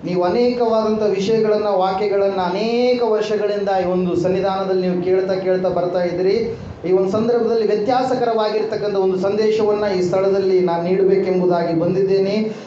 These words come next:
ಸತ್ಯವೇದದಲ್ಲಿ ಅನೇಕವಾಗಿರ್ತಕ್ಕಂಥ ಪ್ರಾಣಿ ಪಕ್ಷಿಗಳ ಕುರಿತಾಗಿ ದೇವರು ಏನ್ ಮಾಡಿದ್ದಾರೆ? ಬರೆಯಿಸಿಟ್ಟಿದ್ದಾರೆ ಪ್ರಿಯರೇ. ಅನೇಕವಾದಂಥ ಪ್ರಾಣಿ ಪಕ್ಷಿಗಳನ್ನ ಯಾಕೆ ದೇವರು ಬರೆಯಿಸಿಟ್ಟಿದ್ದಾರೆ ಅಂದ್ರೆ, ಅವುಗಳು ಯಾರ ಒಂದು ಜೀವಿತಕ್ಕೆ ಹೋಲಿಕೆಯಾಗಿದ್ದಾವೆ?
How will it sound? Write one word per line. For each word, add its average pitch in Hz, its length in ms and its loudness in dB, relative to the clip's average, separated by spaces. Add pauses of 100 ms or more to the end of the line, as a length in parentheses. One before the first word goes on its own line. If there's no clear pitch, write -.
(120)
ಸತ್ಯವೇದದಲ್ಲಿ 262 840 2
ಅನೇಕವಾಗಿರ್ತಕ್ಕಂಥ 233 1200 0
ಪ್ರಾಣಿ 233 580 0
ಪಕ್ಷಿಗಳ 226 540 0
ಕುರಿತಾಗಿ 214 680 0
ದೇವರು 208 280 4
ಏನ್ 202 160 0
ಮಾಡಿದ್ದಾರೆ? 196 800 0 (140)
ಬರೆಯಿಸಿಟ್ಟಿದ್ದಾರೆ 185 880 2
ಪ್ರಿಯರೇ. 170 220 0
ಅನೇಕವಾದಂಥ 262 840 2
ಪ್ರಾಣಿ 262 520 2
ಪಕ್ಷಿಗಳನ್ನ 247 560 2
ಯಾಕೆ 269 540 0
ದೇವರು 254 240 2
ಬರೆಯಿಸಿಟ್ಟಿದ್ದಾರೆ 226 720 0
ಅಂದ್ರೆ, 170 440 0 (220)
ಅವುಗಳು 277 880 4
ಯಾರ 262 600 2
ಒಂದು 226 260 0
ಜೀವಿತಕ್ಕೆ 254 500 2
ಹೋಲಿಕೆಯಾಗಿದ್ದಾವೆ? 240 1200 2